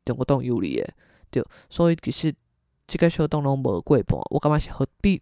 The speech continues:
对咱未来的发展是好代志。简单讲是安尼。啊，当然我感觉遮个小党内底拢有人才嘛，一定有诶。安尼因若是希望因会，因会当继续，希望因要继续发挥，我是感觉若是人才，你着加入民进党，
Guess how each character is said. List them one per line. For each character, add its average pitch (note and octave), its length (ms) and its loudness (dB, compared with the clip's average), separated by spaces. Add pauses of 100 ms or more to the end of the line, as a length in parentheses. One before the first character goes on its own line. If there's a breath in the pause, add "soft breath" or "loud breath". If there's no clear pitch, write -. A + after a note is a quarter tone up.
对 A3 120 6
咱 F3 160 2
未 D#3 100 2
来 - 120 -2
的 - 60 -2
发 - 100 0
展 C3+ 180 2
是 C#3 120 -10
好 C3+ 120 -4
代 G#2 240 -6
志。 - 200 -8 (420 soft breath)
简 D3+ 160 -2
单 D3+ 180 -4
讲 C#3+ 200 -4
是 - 100 -16
安 - 180 -10
尼。 C2 160 -8 (340 loud breath)
啊， G3+ 100 -4
当 F3+ 120 2
然 D#3 120 2
我 D#3 80 0
感 F3 100 0
觉 F3+ 60 2
遮 F3 160 0
个 D3 80 0
小 D3 140 -2
党 C#3+ 160 -2
内 - 80 -8
底 C3 200 0
拢 E3+ 180 2
有 E3 60 2
人 G#2 220 -6
才 - 120 -6 (140)
嘛， - 100 -12 (1000 loud breath)
一 A#3 80 6
定 D3+ 120 4
有 F2+ 240 -2
诶。 - 180 -8 (320 soft breath)
安 G3 120 4
尼 G#3+ 140 4
因 D#3+ 80 0
若 C#3+ 100 0
是 C#3 140 -6
希 C#3+ 160 0
望 B2+ 240 0
因 C#3 200 -6
会， - 160 -10 (180)
因 D3 120 -2
会 C3+ 80 -2
当 D#3 120 -2
继 E3+ 100 0
续， D#3 100 -4 (320)
希 F3+ 280 2
望 D#3 180 2
因 D#3 120 -2
要 F#3+ 80 2
继 A3 80 4
续 D3 100 -2
发 E3+ 160 2
挥， D#3 320 0 (240 loud breath)
我 A3 140 4
是 F3+ 80 0
感 D3 160 -2
觉 D3+ 240 -4
若 C#3 100 -6
是 A#2+ 140 -6
人 C3 260 -2
才， C#3 240 -4
你 D3 100 4
着 D3 100 4
加 B2 180 -2
入 - 240 -4
民 B2+ 160 -6
进 C3+ 200 -4
党， B2+ 120 0